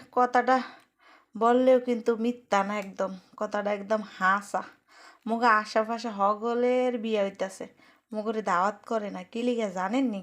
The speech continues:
মোরা নাকি বলে বেশি খাই, সেজন্য দাওয়াত করে না। তো যাই হোক, মিষ্টি খান ভালোই সুন্দরী, খেতে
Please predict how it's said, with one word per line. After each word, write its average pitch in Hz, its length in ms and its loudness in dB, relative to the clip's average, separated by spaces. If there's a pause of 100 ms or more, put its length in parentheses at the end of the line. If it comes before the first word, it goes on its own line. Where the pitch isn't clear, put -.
(520)
মোরা 220 300 2
নাকি 254 280 -4
বলে 233 160 -2 (120)
বেশি 202 280 -6 (120)
খাই, 175 460 -2 (540)
সেজন্য 190 440 -6 (160)
দাওয়াত 160 280 -8 (140)
করে 196 280 -8
না। - 60 -12 (1900)
তো 262 80 -2 (440)
যাই 240 320 4
হোক, 247 160 2 (1040)
মিষ্টি 254 380 -2
খান 240 160 0 (360)
ভালোই 233 340 0 (400)
সুন্দরী, 208 480 -6 (840)
খেতে 220 240 -6